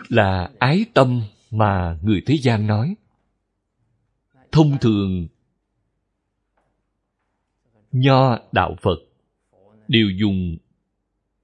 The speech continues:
từ bi nhiều hơn. Không dùng ái tâm. Chủ yếu là bởi vì ái sanh từ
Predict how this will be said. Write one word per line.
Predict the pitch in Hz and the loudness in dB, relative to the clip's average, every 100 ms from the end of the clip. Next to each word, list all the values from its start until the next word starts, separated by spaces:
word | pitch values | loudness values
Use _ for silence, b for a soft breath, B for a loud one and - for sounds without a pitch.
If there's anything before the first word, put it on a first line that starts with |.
| _ _ _ _ _ | _ _ _ _ _
từ | 127 110 95 | 0 0 2
bi | 123 120 117 - _ | 2 2 0 -8 _
nhiều | 110 107 80 76 | -4 -2 -2 -2
hơn. | 110 101 _ _ _ _ _ _ _ _ _ _ _ _ _ _ _ _ _ _ _ _ 107 | -4 -4 _ _ _ _ _ _ _ _ _ _ _ _ _ _ _ _ _ _ _ _ _
Không | 156 151 143 117 | 0 0 0 -2
dùng | 104 92 87 85 - _ _ _ _ | -2 -2 -6 -10 -14 _ _ _ _
ái | 120 139 202 | -4 -4 -2
tâm. | 120 110 104 _ 98 _ _ _ _ _ _ _ _ _ _ _ _ _ _ 101 110 | -2 -2 -4 _ _ _ _ _ _ _ _ _ _ _ _ _ _ _ _ _ 2
Chủ | 131 120 | 2 4
yếu | 147 185 247 330 _ _ _ _ _ _ _ _ _ | 2 2 0 -6 _ _ _ _ _ _ _ _ _
là | 120 113 117 | 0 2 2
bởi | 104 123 131 | 0 -2 0
vì | 113 101 92 - _ | 0 0 -2 -8 _
ái | 117 127 185 262 - | -4 -2 -2 -4 -10
sanh | - - 143 139 131 - | -4 0 0 -2 -6 -4
từ | 123 92 | -4 -2